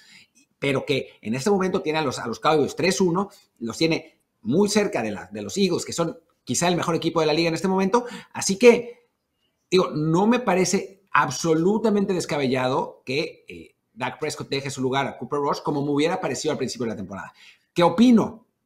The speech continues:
¿Que lo tiene que hacer ahora? No, no, estoy de acuerdo.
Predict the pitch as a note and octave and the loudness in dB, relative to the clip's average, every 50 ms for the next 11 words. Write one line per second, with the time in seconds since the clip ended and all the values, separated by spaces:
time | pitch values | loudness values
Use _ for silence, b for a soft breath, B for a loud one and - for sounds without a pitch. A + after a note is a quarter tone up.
0 | _ _ _ _ _ _ - C#3+ C#3 C3+ B2+ - - - _ - B2+ B2 - F#3 | _ _ _ _ _ _ -2 -2 -2 -2 -4 -6 -14 -16 _ -6 -6 0 2 2
1 | G3+ G#3 G3 D3+ - E3+ E3+ E3+ F3 F#3+ G#3+ - C3 A2+ G2+ F#2 - _ _ _ | 2 2 0 -2 -2 0 2 2 2 2 2 0 -2 -6 -8 -8 -12 _ _ _
2 | _ _ _ _ _ _ _ _ - - G2+ F2+ - - - C3 C#3 C#3 C3+ D3 | _ _ _ _ _ _ _ _ -14 -14 -12 -12 -14 -8 -4 -2 0 0 0 0
3 | A#2+ G2 F2 | -2 -4 -6